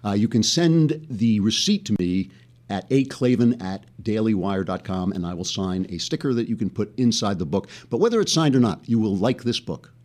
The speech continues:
I promise you, you will like this book, The Great Good Thing, A Secular Jew Comes to Faith in Christ. So I'm reading the news yesterday and watching the news about Hillary Clinton, and I'm thinking, like, "What? What?" <laughs> You know, my, my voice keeps getting higher and higher.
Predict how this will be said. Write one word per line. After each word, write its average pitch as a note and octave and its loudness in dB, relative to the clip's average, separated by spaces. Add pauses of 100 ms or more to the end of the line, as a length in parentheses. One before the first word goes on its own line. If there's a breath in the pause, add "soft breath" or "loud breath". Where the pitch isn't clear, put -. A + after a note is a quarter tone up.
I F2 -8
promise A#2+ -2
you, A#2 2
you A2 2
will E2+ -2
like G2 -6
this G#2+ -8
book, - -10
The - -16
Great A2 2
Good C3+ 0
Thing, A2 0
A F2+ -4
Secular B2 -2
Jew F#2 0
Comes F#2+ -4
to G2 -6
Faith F#2+ -4
in F#2 -4
Christ. E2 -8 (500 loud breath)
So G#3+ 2 (160)
I'm G3 4
reading A#3 4
the C#3+ 4
news D#3+ 6
yesterday G2+ 2
and A2 4
watching C#3 4
the G#2+ 6
news F2+ 2
about G2 -2
Hillary A2+ 2
Clinton, G#2+ 0
and F#2+ -4
I'm A#2 2
thinking, C3+ 0
like, A2 0 (200)
"What? - -4 (480 soft breath)
What?" F3+ -2
<laughs> G4 -2 (160)
You A#3+ 2
know, E4 2
my, F#3 4
my F#3 4
voice E3 6
keeps E3+ 2
getting D#3 6
higher E3 2
and D3 4
higher. D#3+ 2